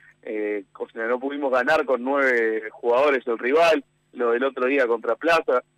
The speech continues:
y bueno, un clausura que nos dejó fuera de la lucha muchas fechas antes, y creo que la, la cabeza de Larriera es una de las que tiene,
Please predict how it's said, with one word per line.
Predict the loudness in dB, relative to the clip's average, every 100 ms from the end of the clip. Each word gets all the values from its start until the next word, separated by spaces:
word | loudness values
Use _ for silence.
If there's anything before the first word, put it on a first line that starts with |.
| _ _ _ _ _ -8
y |
bueno, | -4 -4 -4
un | -4
clausura | 0 0 -2 0 0
que | 0 -8 -18 _ -20 -10
nos | -10 -8
dejó | -10 -2 2 4 2 0 -2
fuera | 0 2
de | 2
la | 0
lucha | 0 -2 2 2
muchas | 0 -4 -4
fechas | -4 -6 -6 -2
antes, | -2 -2 -6 -8 _ -20 -20 _ _ -18
y | -6
creo | 0 0 0
que | 0 -2 0
la, | -2 -2 -4 -8 -18 -20 _ _ _
la | -2
cabeza | 2 2 2 2
de | 2
Larriera | 4 2 2 2
es | 0
una | -2 0
de | 0
las | -2
que | -4
tiene, | -8 -6 -6